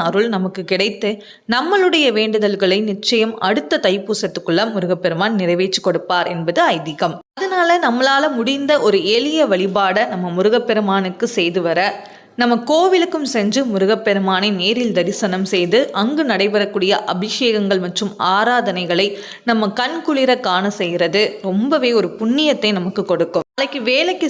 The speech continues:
செல்றவங்க மாலை நேரத்துல வந்தாவது முருகப்பெருமானுக்கு உங்க வீட்ல இருந்தபடி வழிபாடு செய்யுங்க. அதோடு கோவிலுக்கும் சென்று தரிசனம் செய்யுங்க. காலையில ஒன்பது இருபது மணி மேல தான் பூச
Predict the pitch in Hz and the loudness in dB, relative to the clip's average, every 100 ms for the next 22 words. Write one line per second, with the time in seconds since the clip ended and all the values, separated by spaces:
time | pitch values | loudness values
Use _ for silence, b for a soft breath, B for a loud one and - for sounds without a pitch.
0 | - 226 220 233 214 208 226 269 220 190 | 0 0 2 0 2 2 2 0 -2 0
1 | 202 233 247 240 240 240 220 190 202 214 | 2 2 2 -2 0 0 2 2 2 2
2 | 220 233 226 190 202 202 196 190 190 185 | 2 2 0 0 -2 0 0 2 0 0
3 | 185 339 381 B B B 226 233 220 294 | 0 -2 -2 B B B 2 2 2 0
4 | 311 302 226 220 214 208 208 175 196 220 | 0 0 2 2 0 0 0 0 2 2
5 | 226 226 208 185 196 233 - 180 196 240 | 2 -2 -4 -4 0 -2 -2 0 2 2
6 | - 240 302 330 302 285 254 208 185 170 | 2 4 4 2 0 -2 -2 -2 -2 0
7 | 175 190 214 202 202 202 180 180 220 - | 0 0 0 0 0 -2 0 0 0 -2
8 | - - 311 302 302 330 226 247 277 294 | -12 -8 -4 -2 -2 -2 0 2 2 2
9 | 277 240 269 285 285 277 214 220 226 214 | 0 0 0 0 0 -2 0 0 -2 -2
10 | 214 214 208 220 254 262 285 269 | 0 2 2 2 0 -2 -4 0